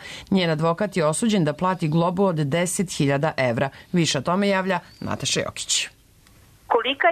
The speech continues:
Speaker 2: je arogancija najbogatijih koji ostavljaju srednjoj klasi da umesto njih puni državnu poresku kasu, govori i svedočenje Arlette Ricci u februaru pred sudom u Parizu.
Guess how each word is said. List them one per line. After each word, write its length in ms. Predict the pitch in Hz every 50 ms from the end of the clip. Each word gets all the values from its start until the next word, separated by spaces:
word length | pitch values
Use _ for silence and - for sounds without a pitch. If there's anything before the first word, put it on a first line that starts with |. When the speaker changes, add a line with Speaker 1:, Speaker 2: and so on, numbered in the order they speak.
| 330
Speaker 2:
je 140 | 277 220 190 -
arogancija 680 | 185 190 - 202 196 202 226 - - - 247 202 185 196
najbogatijih 760 | 214 226 214 214 208 - 185 175 180 180 - - 208 180 - _ - -
koji 260 | 196 185 185 190 190 202
ostavljaju 500 | 196 - - 240 233 220 196 185 175 _ -
srednjoj 380 | 214 226 240 233 220 202 170 - -
klasi 360 | 190 170 175 175 _ - 170 156 - 165
da 60 | 165 170 170
umesto 320 | 170 185 175 - - - 190 190 214
njih 180 | 240 233 208 - - _ -
puni 360 | 208 202 196 180 165 156 151 - 180
državnu 460 | 180 175 - 202 185 170 156 156 147 139 _ -
poresku 400 | 170 160 156 - _ - 160 - - -
kasu, 320 | 202 214 214 - - 208 180 _ _ _ _ _ _ _ _ - 247
govori 320 | 262 294 339 349 339 294 240
i 100 | 202 _ -
svedočenje 640 | 233 233 233 240 269 262 - 262 220 196 180 170 170 - - - 175
Arlette 440 | 180 170 190 202 214 214 - - 196 180
Ricci 360 | 208 214 - _ - - - - - - 180
u 20 | 170 - -
februaru 540 | 214 214 220 214 185 165 147 143 151 156 156 143 -
pred 160 | - 185 175 - -
sudom 320 | 202 196 214 190 202 175 165 165
u 40 | 156 -
Parizu. 440 | 170 160 160 156 143 139 _ - 131